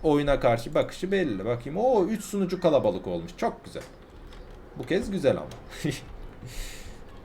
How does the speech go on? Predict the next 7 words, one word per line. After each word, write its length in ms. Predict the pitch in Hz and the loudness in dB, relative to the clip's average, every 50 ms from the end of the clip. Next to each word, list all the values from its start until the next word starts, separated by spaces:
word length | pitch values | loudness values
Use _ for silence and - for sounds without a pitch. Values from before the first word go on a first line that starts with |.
| - - - - - - - - - - - - - - - - - - - - - - - - - - - | -16 -16 -16 -14 -16 -16 -16 -16 -18 -18 -18 -18 -18 -18 -18 -18 -18 -18 -18 -18 -18 -18 -18 -18 -8 4 8
Aynen, 300 | 196 247 277 277 220 185 | 10 12 12 10 10 8
aynen. 340 | 202 220 226 202 165 131 123 117 120 | 8 6 8 6 4 4 2 0 2
Ya 220 | 151 139 127 127 - | 8 8 8 10 10
birazcık 500 | - 208 202 196 185 - 247 - - - | 10 10 10 10 8 6 0 -4 -4 4
test, 360 | - 196 180 160 - - - | 10 10 10 10 8 2 0
anladın 500 | 147 151 156 165 170 185 196 220 202 180 | 0 0 2 2 2 2 2 2 -2 0
mı? 80 | 139 | -2